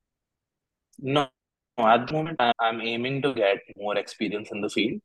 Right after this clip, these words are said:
So the current job that I'm in, I have only been here for the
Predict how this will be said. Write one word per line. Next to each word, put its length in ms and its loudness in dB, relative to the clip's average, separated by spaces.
So 580 4
the 200 4
current 380 2
job 180 0
that 120 4
I'm 220 2
in, 340 -12
I 120 4
have 200 0
only 280 -6
been 260 -4
here 240 -4
for 160 -4
the 80 -4